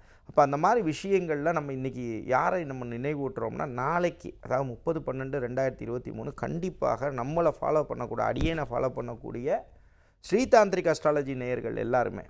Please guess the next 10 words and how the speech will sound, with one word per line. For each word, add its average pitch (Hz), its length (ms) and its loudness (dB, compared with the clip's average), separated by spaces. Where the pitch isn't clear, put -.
அகத்தீஸ்வரரை 156 920 4
மனதார 131 600 4
கும்பிடுங்க. 110 480 -6
அப்போ 160 220 2
நாளைக்கு 131 360 0
மட்டும் 139 240 -4
கும்பிட்டா 135 240 -2
போதுமா? 123 380 -4
அப்படி 104 240 -10
இல்ல. 110 180 -2